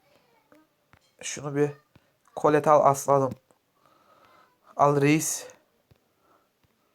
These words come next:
Parıldadı arkadaşlar, hadi.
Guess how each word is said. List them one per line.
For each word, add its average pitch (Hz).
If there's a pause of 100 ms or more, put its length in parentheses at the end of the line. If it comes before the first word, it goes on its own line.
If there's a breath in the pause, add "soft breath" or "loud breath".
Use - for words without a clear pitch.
(1200)
Parıldadı 277
arkadaşlar, 277
hadi. 269